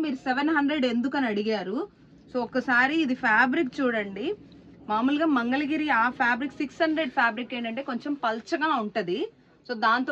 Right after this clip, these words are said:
బ్లౌజ్ స్టిచ్ చేయించుకుంటే రెండు మూడు సార్లు కన్నా వేసుకోలేరు. ఇది మనం ఏం చేసామంటే స్పెషల్గా థిక్ డెంట్లో వీవ్ చేయించామండి. చూడండి పల్చగా లేదు, కొంచెం థిక్గా ఉంది. అంటే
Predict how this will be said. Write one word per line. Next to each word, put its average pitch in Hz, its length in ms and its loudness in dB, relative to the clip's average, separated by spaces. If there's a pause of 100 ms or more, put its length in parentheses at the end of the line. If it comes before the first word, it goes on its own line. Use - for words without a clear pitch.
బ్లౌజ్ 254 320 2
స్టిచ్ 277 260 -6
చేయించుకుంటే 285 560 -6
రెండు 247 220 -4
మూడు 233 160 -6
సార్లు 240 240 0
కన్నా 262 220 -4
వేసుకోలేరు. 220 460 -6 (120)
ఇది 240 200 -4
మనం 254 160 0 (120)
ఏం 285 60 -2 (100)
చేసామంటే 262 500 -4
స్పెషల్గా 254 680 -2 (920)
థిక్ 349 280 0
డెంట్లో 339 360 6 (100)
వీవ్ 302 240 0
చేయించామండి. 214 640 0 (100)
చూడండి 202 320 -2 (340)
పల్చగా 269 480 2 (140)
లేదు, 220 240 0 (100)
కొంచెం 233 220 -6 (100)
థిక్గా 302 400 2 (140)
ఉంది. 180 160 -6 (100)
అంటే 220 180 -2